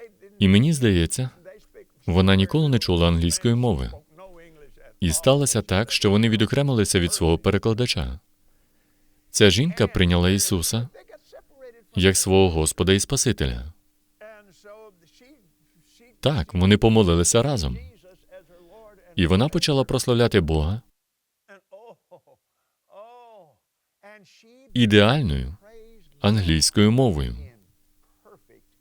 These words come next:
Ідеальною англійською мовою. Слава Богу. І я знаю про інші ситуації, що сталися з моїми особистими знайомими,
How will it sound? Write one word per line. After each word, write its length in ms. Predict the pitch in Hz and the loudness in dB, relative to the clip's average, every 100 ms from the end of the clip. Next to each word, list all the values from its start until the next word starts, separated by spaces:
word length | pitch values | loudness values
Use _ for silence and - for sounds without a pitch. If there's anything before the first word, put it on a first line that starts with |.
| _ _ 131 | _ _ -2
Ідеальною 640 | 113 104 107 160 156 143 | 2 4 4 2 0 -2
англійською 440 | 123 131 135 139 127 | -2 -4 -4 -4 -2
мовою. 400 | 117 73 62 73 - - _ - - _ _ _ _ _ _ _ - - | -2 -2 -4 -10 -18 -20 _ -20 -20 _ _ _ _ _ _ _ -20 -16
Слава 400 | - - 143 113 | -6 0 2 2
Богу. 360 | 104 127 64 69 _ _ _ _ _ - - - - | 2 0 -4 -10 _ _ _ _ _ -20 -20 -18 -4
І 120 | 98 | 2
я 120 | 92 | 4
знаю 260 | 87 98 92 | 4 2 2
про 140 | 98 | 2
інші 280 | 117 165 139 | 0 0 -4
ситуації, 600 | - 107 95 87 - 127 | -6 -2 0 0 -2 -4
що 180 | - 113 | -2 -2
сталися 400 | - 80 78 110 | 0 0 0 -4
з 80 | 98 | -2
моїми 300 | 85 78 87 | -2 0 -2
особистими 600 | 87 101 90 - 98 95 | -4 -4 -4 -2 0 0
знайомими, 540 | 107 135 107 71 62 | 0 -2 -2 -4 -8